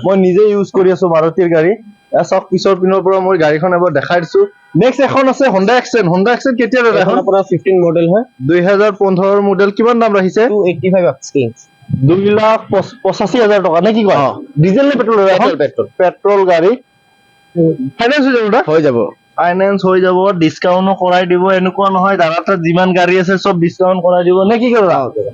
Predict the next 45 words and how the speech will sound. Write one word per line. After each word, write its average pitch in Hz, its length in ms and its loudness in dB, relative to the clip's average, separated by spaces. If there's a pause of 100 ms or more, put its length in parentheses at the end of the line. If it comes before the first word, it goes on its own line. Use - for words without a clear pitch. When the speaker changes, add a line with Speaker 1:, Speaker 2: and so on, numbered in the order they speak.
(100)
Speaker 1:
আৰু 175 160 0 (120)
যদি 208 120 0
আমাৰ 202 300 0
ভিডিঅ' 190 360 0
চাই 214 220 2
আহে, 233 160 2
তেতিয়াহ'লে 226 400 0
আৰু 214 180 2
কিবা 220 120 0
Speaker 2:
আৰু 165 100 0
Speaker 1:
এটা 180 80 0
Speaker 2:
ডিছকাউণ্ট 180 360 0
Speaker 1:
কৰি 175 60 0
দিব 151 40 -2
Speaker 2:
এটা 170 80 0
Speaker 1:
নে 160 60 -4
Speaker 2:
কৰাই 139 180 0
Speaker 1:
কি 202 60 -4
কয়? 185 160 0
Speaker 2:
দিম। - 200 -8
অ, 113 180 -2
কৰাই 139 180 0
Speaker 1:
এ, 185 40 0
Speaker 2:
দিম। 214 80 -8
Speaker 1:
চাই 196 180 2
লওক, 202 220 0
মই 196 140 0
গাড়ীখন 170 320 0
আগৰ 180 220 0
পিনৰ 190 260 -2
পৰা 190 160 -2
দেখাই 170 280 -2
দিছো। 170 260 -2 (460)
নেক্সট 254 280 0
এখন 269 300 0
আছে 254 200 -2
আপোনাৰ 262 300 0
এল্টো। 233 380 0 (520)
এখন 220 200 0
কেতিয়াৰ 269 360 0
এল্টো 202 120 0
Speaker 2:
কে 220 80 0
টেন 190 100 0
Speaker 1:
দাদা? 226 120 0
Speaker 2:
হয়। 208 100 -6